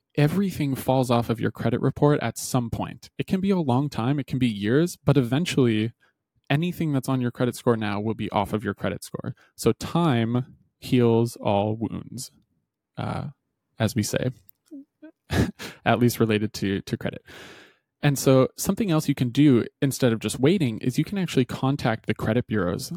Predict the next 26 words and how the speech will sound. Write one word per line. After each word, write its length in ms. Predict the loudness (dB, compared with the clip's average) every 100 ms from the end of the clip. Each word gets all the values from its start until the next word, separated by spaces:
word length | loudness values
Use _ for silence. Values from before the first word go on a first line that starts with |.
| -8
uh, 160 | -4 -2
like 160 | -4
TransUnion 640 | -2 -2 0 0 -2 -2 -6
and 360 | -6 -8 -10 -6
Equifax, 720 | -2 0 0 0 -2 -6 -14 -16 _
and 280 | -6 -6 -4
you 100 | -6
can 460 | -2 -2 -2 -4 -10 _ -4
request 560 | -4 -2 -2 -2 -4
for 120 | -4
things 280 | -2 -4 -6
to 80 | -6
be 160 | -4 -2
removed 640 | -2 4 6 6 4 -6 _ _ _ _ _
from 280 | 0 2 2
your 120 | -2
credit 280 | 2 0 0
profile. 540 | -2 -2 -2 -4 -6 -8 _ _ _ _ _ _
And 340 | 0 2 0 -4 -14 _ _ _ _ _ -18
this 320 | 0 2 4
is 160 | 2
actually, 460 | 2 -2 0 4 4
so 220 | 4 2
first 260 | 4 2 2
of 100 | 4
all, 280 | 4 2